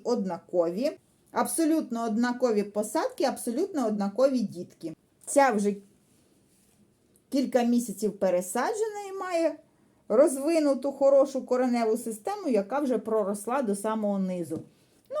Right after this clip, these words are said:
а ця щойно посаджена. І за кілька місяців матиме аналогічну кореневу систему. Ось бачите, біля стіночок корінчики добре видно, щоб нам гарно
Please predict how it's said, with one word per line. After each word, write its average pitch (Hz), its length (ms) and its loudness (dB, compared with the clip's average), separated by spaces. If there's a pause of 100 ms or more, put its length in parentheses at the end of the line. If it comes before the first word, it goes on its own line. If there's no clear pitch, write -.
а 285 80 6
ця 330 220 0
щойно 262 400 0
посаджена. 415 640 0 (1300)
І 392 220 6
за 285 160 4
кілька 254 680 0 (1200)
місяців 277 560 0
матиме 302 580 2 (100)
аналогічну 285 920 4
кореневу 220 520 0
систему. 196 500 -2
Ось 196 100 2
бачите, 196 460 -2
біля 185 260 -2
стіночок 254 600 -4
корінчики 208 480 -4
добре 180 360 2
видно, 269 380 -2
щоб 180 200 -8
нам 202 360 -4 (100)
гарно 180 420 -6